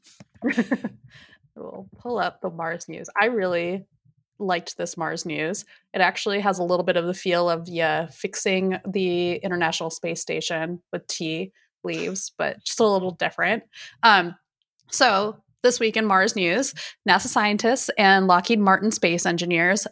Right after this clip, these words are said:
uh, they solved the mystery of the missing Mars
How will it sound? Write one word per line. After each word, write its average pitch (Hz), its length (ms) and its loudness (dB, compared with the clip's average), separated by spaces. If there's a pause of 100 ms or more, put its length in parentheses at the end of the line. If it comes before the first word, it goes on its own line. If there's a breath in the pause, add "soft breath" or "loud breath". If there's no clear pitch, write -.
uh, 185 200 8
they 208 140 2
solved 302 340 6
the 330 60 4
mystery 180 680 4
of 175 160 4
the 180 100 2
missing 202 640 0
Mars 180 460 2